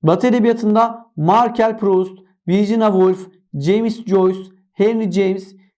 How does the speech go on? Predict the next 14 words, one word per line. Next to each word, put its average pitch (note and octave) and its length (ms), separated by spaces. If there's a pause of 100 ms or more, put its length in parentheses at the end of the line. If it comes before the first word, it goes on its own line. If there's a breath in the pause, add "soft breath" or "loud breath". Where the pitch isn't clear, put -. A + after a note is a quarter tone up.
(140)
William A3 340
Faulkner G#3+ 520
gibi E3 240
sanatçıların G#3 680
öncülüğünde F#3 500
ortaya E3+ 460
çıkan D3 380
bu G#3 60
sanat G#3+ 360
anlayışının E3 760 (160)
bizim F#3 300
edebiyatımızdaki D#3+ 840
ilk A3+ 320
ürünleri E3+ 680